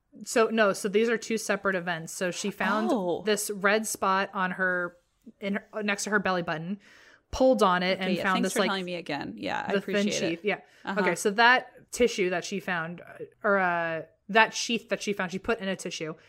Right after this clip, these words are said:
Speaker 2: Got
Speaker 1: Then
Speaker 2: it.
Speaker 1: she went to go pee, and when she wiped,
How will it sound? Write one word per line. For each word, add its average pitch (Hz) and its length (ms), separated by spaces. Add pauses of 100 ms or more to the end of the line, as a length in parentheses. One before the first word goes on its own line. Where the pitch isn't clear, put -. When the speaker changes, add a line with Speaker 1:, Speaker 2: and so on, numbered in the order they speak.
(160)
Speaker 2:
Got 180 80
Speaker 1:
Then 233 180
Speaker 2:
it. 214 60
Speaker 1:
she 220 120
went 214 140
to 233 80
go 180 140
pee, 170 560 (160)
and 190 300
when 190 160
she 202 200
wiped, 190 720